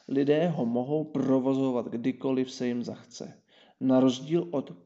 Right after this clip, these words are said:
většiny zvířat. Ta se zabývají sexuální aktivitou v období, kdy jsou samice jejich druhu schopné zabřeznout.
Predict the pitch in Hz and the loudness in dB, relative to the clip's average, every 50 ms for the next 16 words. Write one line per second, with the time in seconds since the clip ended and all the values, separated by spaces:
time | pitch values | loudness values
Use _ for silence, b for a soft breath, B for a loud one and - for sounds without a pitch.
0 | - - - 123 123 131 139 139 135 - - - - 143 139 139 139 131 127 123 | -16 -12 -8 -4 -2 -2 -4 -4 -8 -18 -18 -12 -10 -8 -8 -8 -8 -8 -8 -8
1 | 120 120 117 117 - - - - _ _ _ _ _ _ _ _ _ _ _ _ | -8 -6 -8 -8 -10 -12 -16 -20 _ _ _ _ _ _ _ _ _ _ _ _
2 | _ _ _ _ _ _ _ _ _ - 160 196 190 - 226 190 151 117 - - | _ _ _ _ _ _ _ _ _ 4 4 4 4 4 4 4 4 2 -2 -8
3 | - - 131 127 139 135 131 156 165 165 165 156 160 160 165 165 165 170 170 - | -12 -10 0 4 4 4 4 4 0 -2 0 0 2 2 2 0 -2 -4 -6 -6
4 | - - 143 143 - - - 143 139 139 139 139 139 135 - - - 123 123 - | -4 -2 -2 -2 -4 -4 -4 -2 -2 -2 -2 -4 -4 -6 -8 -8 -8 -8 -8 -8
5 | - - 139 135 135 135 - 117 - - - - _ - 131 - 160 147 135 127 | -6 -4 -2 -2 -2 -2 -4 -6 -8 -8 -12 -12 _ -6 -6 -4 -2 0 0 2
6 | - 135 143 151 160 170 175 185 214 B B B B B B B - 147 147 165 | 2 0 -2 -2 -2 -4 -4 -4 -6 B B B B B B B -4 0 2 2
7 | 160 - - 123 120 120 - 120 113 135 143 143 143 - - 165 160 165 170 175 | 2 2 0 -2 -2 -2 -2 -2 0 0 -2 -4 -6 -6 -6 -4 -4 -4 -4 -6
8 | 170 - - 127 131 123 120 110 104 101 107 - - 123 123 123 120 123 127 131 | -8 -6 -2 0 0 0 0 -2 -4 -6 -8 -8 -4 -2 0 0 0 0 -2 -2
9 | 139 139 B B B B B - - - - - 135 131 - - 131 120 117 117 | -4 -4 B B B B B -20 -20 -14 -6 -4 -4 -4 -2 -6 -6 -4 -4 -4
10 | 113 113 117 - - _ _ _ - 127 123 120 113 - - - 127 123 117 117 | -6 -8 -10 -12 -16 _ _ _ -14 -6 -4 -4 -4 -4 -4 -2 -2 -2 -2 -2
11 | 113 104 - - - - - | -4 -6 -8 -10 -14 -18 -20